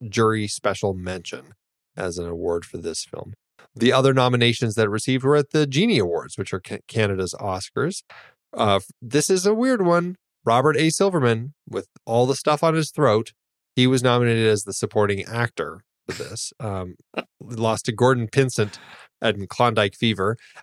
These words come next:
Um, and if it feels like perhaps Canada was reaching to nominate Silverman for his performance, just for comparison's sake, some of the other nominees,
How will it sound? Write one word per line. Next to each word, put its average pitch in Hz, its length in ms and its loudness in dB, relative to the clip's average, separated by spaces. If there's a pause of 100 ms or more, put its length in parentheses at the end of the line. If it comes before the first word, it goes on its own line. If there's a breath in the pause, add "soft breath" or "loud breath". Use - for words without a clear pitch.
(120)
Um, 147 280 4
and 160 200 2
if 165 100 0
it 160 140 -2
feels 233 260 2
like 190 200 2
perhaps 160 420 -2
Canada 151 400 2
was 113 160 2
reaching 101 560 -2
to 98 300 -4
nominate 98 420 -4
Silverman 92 400 -4
for 92 180 -4
his 92 180 -8
performance, 120 560 -2 (320 loud breath)
just 185 220 2
for 175 100 -2
comparison's 139 600 0
sake, 127 180 2
some 120 160 -4
of 110 60 0
the 107 100 2
other 107 180 2
nominees, 104 560 -2